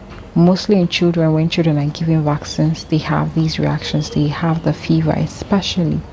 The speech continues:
Now, I'm going to explain why you would have fever on getting a vaccine. Now, first thing I want you to know that vaccines act by stimulating the immune system.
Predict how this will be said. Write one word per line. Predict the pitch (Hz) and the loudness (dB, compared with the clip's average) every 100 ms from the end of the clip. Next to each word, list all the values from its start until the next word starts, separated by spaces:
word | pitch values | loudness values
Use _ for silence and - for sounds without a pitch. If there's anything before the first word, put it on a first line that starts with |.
| - - - - - | -16 -16 -16 -10 2
Now, | 165 160 | 4 6
I'm | 156 160 | 4 2
going | 180 185 | 2 4
to | |
explain | 180 - - - 170 165 156 | 2 0 -4 2 4 4 4
why | 156 165 | 2 0
you | 175 170 | 0 -2
would | 160 | -4
have | - 165 | -4 -6
fever | - - 165 160 151 160 - - - - | -6 -4 -4 -2 -2 -4 -10 -16 -16 -4
on | 156 151 | 0 2
getting | 143 151 165 - 165 165 - - | 2 2 0 0 0 0 -6 0
a | 165 | 0
vaccine. | 156 147 - - - 151 165 - - - - - - - - - - | 0 -2 -6 -6 -4 -2 -4 -10 -18 -20 -20 -20 -20 -18 -12 -12 -8
Now, | 180 156 143 156 - - - - | -4 -2 -2 -6 -12 -20 -20 -20
first | - - 214 - | -8 -2 -2 0
thing | 208 | 2
I | 175 | 4
want | 160 165 - | 2 0 -2
you | |
to | 165 160 | -2 0
know | 151 151 | 0 0
that | 151 147 147 | 0 -2 -4
vaccines | 165 - 160 - - 185 196 196 - | -4 -4 -4 -4 -4 0 2 2 -2
act | 165 165 - - | -6 -6 -12 -8
by | 156 | -8
stimulating | 151 - - 160 151 151 151 156 - 160 | -6 -10 -4 0 0 0 0 -2 -2 -2
the | - - | -2 -2
immune | 156 151 151 151 151 | 0 2 2 2 0
system. | - - 170 - - 156 | -2 -2 -2 -4 -6 -6